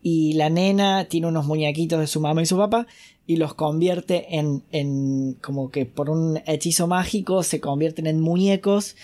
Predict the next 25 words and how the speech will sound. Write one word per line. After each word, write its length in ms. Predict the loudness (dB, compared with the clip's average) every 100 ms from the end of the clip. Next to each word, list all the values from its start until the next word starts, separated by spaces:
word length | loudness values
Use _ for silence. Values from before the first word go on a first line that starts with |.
| -14 -14 -16 -4
eh, 500 | 0 2 2 2 0
quedan 280 | 0 0 0
como 180 | -2 -2
en 80 | 0
un 160 | 0
trance. 640 | 0 2 2 2 2 0 -2 -6
Es 140 | -4 -2
súper 380 | -2 -2 -2 -2
triste 600 | -2 0 0 -4 -2 -2
el 140 | -4
juego, 180 | -6 -6 -6 -2
<laughs> 240 | -2 2
es 120 | 2 2
súper 640 | -6 0 0 2 0 0
triste, 600 | -4 0 2 0 0 -2 -2 -12 -14 -16 -2
eh, 720 | 2 4 4 2 0 0 -2 -2
las 220 | 0 0 0
escenas 440 | 0 2 2 2
en 80 | 2
las 140 | 0 -4
que 60 |
está 180 | -2 0
la 140 | 2
nena. 400 | 2 2 2 0 -4 -16 -14 -14 -14 -18 -20 -2
Em, 800 | 2 2 2 2 2 0 0